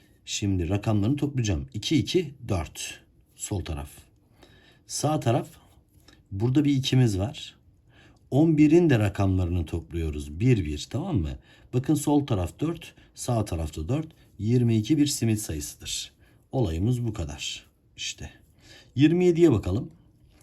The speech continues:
Yirmi yedi eşittir arkadaşlar. Üç çarpı üç çarpı üç. Yirmi yedinin rakamları toplamı sol taraf. İki artı yedi.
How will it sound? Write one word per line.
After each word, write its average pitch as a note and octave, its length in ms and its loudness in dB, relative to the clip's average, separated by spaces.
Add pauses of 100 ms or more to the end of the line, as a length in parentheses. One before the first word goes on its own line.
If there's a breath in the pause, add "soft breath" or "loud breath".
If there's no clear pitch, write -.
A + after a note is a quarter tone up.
(840 loud breath)
Yirmi C#3 500 6
yedi D3 720 4
eşittir B2+ 400 -2
arkadaşlar. E2+ 840 -4
Üç D3 260 -2
çarpı E2 440 -2
üç C3 380 -2
çarpı D#2 400 -2
üç. - 460 -2 (440 soft breath)
Yirmi C#3 380 6
yedinin D3+ 680 6
rakamları C#3+ 540 4
toplamı A2 420 0
sol G#2 300 -2
taraf. A2+ 280 -4 (600 soft breath)
İki A#2 300 -4
artı E2 400 -6
yedi. D#2 440 -6